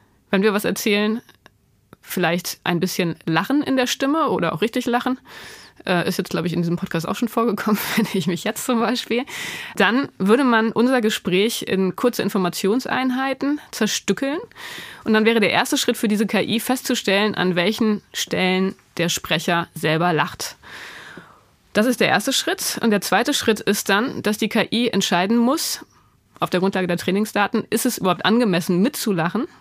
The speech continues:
Oder ist es so ein Lachen, was man auch ignorieren kann? Das ist auch interessant, da haben die, die Forscher festgestellt, auf der Grundlage der Auswertung von ganz, ganz vielen aufgenommenen Gesprächen, dass man tatsächlich gar nicht immer mitlacht. Das sind eher die Ausnahmen,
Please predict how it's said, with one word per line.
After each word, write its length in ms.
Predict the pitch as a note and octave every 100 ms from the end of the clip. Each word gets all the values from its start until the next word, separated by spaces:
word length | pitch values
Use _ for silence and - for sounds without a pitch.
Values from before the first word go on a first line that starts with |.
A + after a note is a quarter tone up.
| _ _ - - - - -
Oder 240 | G3+ G#3+
ist 120 | F#3+
es 120 | F#3
so 80 | F#3
ein 80 | F3+
Lachen, 360 | E3+ F#3+ F#3+ -
was 120 | F3
man 160 | E3+
auch 100 | C#3+
ignorieren 460 | - F#3+ F3+ F#3 D#3+
kann? 260 | - F3 - _ _ - _ - _ -
Das 120 | G#3
ist 60 | -
auch 120 | A3
interessant, 420 | G#3+ F3+ A#3 B3
da 60 | G#3+
haben 80 |
die, 100 | G#3 - -
die 60 | F#3
Forscher 300 | - G3 G3+
festgestellt, 640 | F#3 - A3 - G#3 G3 - - -
auf 120 | -
der 120 | F3+ F3
Grundlage 440 | G3 F#3+ F#3 F#3
der 160 | E3+ A#2
Auswertung 540 | F#3 - F3 F3 F3
von 160 | E3 E3
ganz, 240 | F3 -
ganz 240 | G3 G3+
vielen 420 | - A#3 A#3 G#3 -
aufgenommenen 640 | F3+ A3 F#3 F3+ F3+ F3
Gesprächen, 540 | D#3 - G3 C4 C4+ F#4+ - - - - - -
dass 320 | F#3 - -
man 300 | G3 G3 F#3
tatsächlich 420 | G3+ G3+ G#3 G3
gar 120 | D#3 G3+
nicht 120 | F3+
immer 160 | F3+
mitlacht. 560 | F3 G3+ D#3+ D#3+ - - - _ _
Das 240 | - D#3+ -
sind 280 | F#3+ F3+ -
eher 240 | F3 A3
die 140 | G#3 -
Ausnahmen, 640 | D#3 G3 E3 D3+ E3 G3